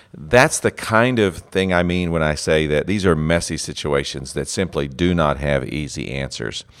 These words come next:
And how we resolve those issues may be a little bit different from person to person or Christian to Christian, but if another believer or another leader shares your core convictions,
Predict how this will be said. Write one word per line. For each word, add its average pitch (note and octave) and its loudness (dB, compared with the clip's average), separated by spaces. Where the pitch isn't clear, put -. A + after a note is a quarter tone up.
And D2+ -4
how G2 4
we F#2 2
resolve D#2+ 4
those D#2+ 2
issues D2 -6
may F2+ -2
be F#2 0
a D#2 2
little F2 0
bit F2+ -2
different F2 -4
from D2 -8
person E2+ -4
to D2+ -4
person E2 -4
or C2+ -4
Christian - -8
to D2+ -4
Christian, D2 -6
but D#2 2
if C3+ 2
another G#2 4
believer F#2 2
or F2 6
another F#2 6
leader D#2+ 0
shares F#2+ 0
your D#2+ -2
core A2 2
convictions, - -2